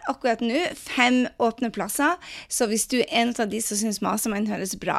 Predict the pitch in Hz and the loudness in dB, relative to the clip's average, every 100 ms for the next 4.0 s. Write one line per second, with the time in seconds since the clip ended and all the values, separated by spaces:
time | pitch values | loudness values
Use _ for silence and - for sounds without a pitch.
0 | - 349 - - 226 196 226 214 165 175 | 6 6 2 -4 -2 0 -2 0 -2 2
1 | 285 302 226 180 214 233 214 196 - 202 | 2 2 -2 -2 0 2 2 0 -2 -2
2 | 202 - 208 214 208 - 220 208 220 214 | -4 -2 0 2 2 0 -4 -4 -2 -2
3 | 220 202 190 196 180 190 - 196 247 339 | 0 -2 -2 -2 -2 -2 -2 0 2 2